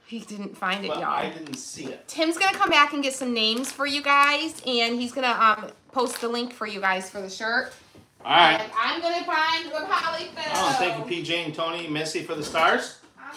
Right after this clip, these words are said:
Speaker 1: gonna find
Speaker 2: All right.
Speaker 1: it. I'm gonna find it. I'm gonna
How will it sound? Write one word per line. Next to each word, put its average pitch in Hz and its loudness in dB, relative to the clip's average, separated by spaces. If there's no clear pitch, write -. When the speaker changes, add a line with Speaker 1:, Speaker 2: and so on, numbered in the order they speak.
Speaker 1:
gonna 359 -14
find - -8
Speaker 2:
All 160 2
right. 131 2
Speaker 1:
it. 123 -4
I'm 269 -18
gonna 392 -20
find 403 -20
it. - -18
I'm 427 -20
gonna 370 -18